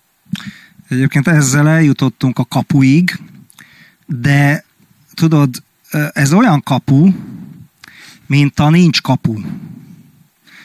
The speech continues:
Hogy, ö, csak ez a kapu van, miért lépnék hát át rajta? Hiszen már csak ez a kapu van. Az oda átról semmit nem tudsz, érted?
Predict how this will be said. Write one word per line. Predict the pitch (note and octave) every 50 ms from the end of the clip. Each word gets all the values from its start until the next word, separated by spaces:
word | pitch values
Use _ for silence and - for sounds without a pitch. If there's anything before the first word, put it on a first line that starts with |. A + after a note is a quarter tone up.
| _ _
Hogy, | _ - - C#3 D3 D3 B2+ - D3
ö, | D3 D3 D3 D3 D3 C#3+ A#2+ - - - _ _ _ _ _ _ _ _ _ _ _ _ _ _ _ - _
csak | - - G#3+ F3+ - -
ez | E3+ D3+ B2+
a | C#3+ C3+ -
kapu | - D3+ C3+ - - C3+ B2 A#2
van, | B2+ B2 A#2+ A#2+ B2+ D#3 F3+ D3 - - - - - - - - - _ _ _ _ _ _ _ _ -
miért | - C#3+ E3+ F3+ E3+ - -
lépnék | C#3+ C3+ C3+ C3 B2 _ - - C3 B2+ B2+ - -
hát | - - C3 B2+ - -
át | D3 C3+ B2 A#2+ - -
rajta? | C3+ A#2+ A#2 A#2 A2 - - A2+ G#2 - - - - _ _ - - _ _ _
Hiszen | - - - C#3 C3+ C3 C3
már | C3+ C#3 C3 B2 -
csak | - - B2 - -
ez | B2+ A2+
a | B2
kapu | - - - A#2+ - - A#2 G#2
van. | G2 G2 F2+ F2 - - - - _ _ _ _ _ _ _ _ _ _ _ _ _ _ _ _ _ _ _ _ _ _ _ _ _ _ _ _ _ _ _ _ _ _ _ _ _
Az | - C#3+ C3
oda | D3 D3+ D3+ C#3+ D3 C#3+
átról | C#3+ C#3 C#3 C#3+ - - C#3 C#3 C3+
semmit | - - C#3+ C3+ C3+ C3 B2 A#2 - -
nem | A#2+ A2+ A2
tudsz, | A2 - A2+ G#2+ - -
érted? | B2+ B2 A#2+ - - E3 E3+ - A2 - -